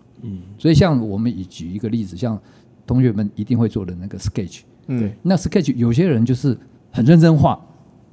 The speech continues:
Speaker 2: 可是你看他画的那个图怪怪的，你就觉得说，“嗯，他的图比例也不对。”然后，可是你会发-，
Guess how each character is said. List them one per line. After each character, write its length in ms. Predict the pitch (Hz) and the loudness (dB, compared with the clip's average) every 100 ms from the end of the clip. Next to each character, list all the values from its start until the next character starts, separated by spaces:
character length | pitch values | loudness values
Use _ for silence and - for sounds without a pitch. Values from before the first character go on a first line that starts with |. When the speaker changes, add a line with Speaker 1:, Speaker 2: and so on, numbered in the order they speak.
| - | -2
Speaker 2:
可 100 | 120 | 0
是 100 | 156 | 2
你 140 | 110 | 0
看 200 | 107 143 | 2 0
他 140 | - | 0
画 160 | 123 151 | 0 0
的 120 | 113 | 0
那 100 | 120 | -2
个 80 | 120 | -4
图 320 | - - 87 92 - _ _ | -2 -4 -6 -12 -16 _ _
怪 120 | 175 127 | 0 0
怪 240 | - 104 | 0 -4
的， 120 | - 98 98 | -6 -12 -6
你 100 | 113 | 0
就 120 | 147 | 0
觉 140 | 120 | 0
得 60 | 107 | -2
说 240 | 123 123 - | -2 -2 2
，“嗯， 200 | 131 92 - - - | 0 0 -8 -20 -10
他 140 | - 185 | -6 -4
的 80 | 139 | 0
图 280 | - 113 120 | 0 0 -6
比 120 | - | -4
例 100 | 101 | -2
也 100 | 139 | 0
不 140 | 101 - - | 2 2 2
对。” 280 | 147 101 - - | 2 2 -4 -4
然 100 | 120 | -4
后， 60 | - | -6
可 120 | - | -4
是 120 | 151 233 - _ - | -2 -4 -6 _ -2
你 140 | 120 | 4
会 100 | 165 | 4
发-， 140 | 170 | 4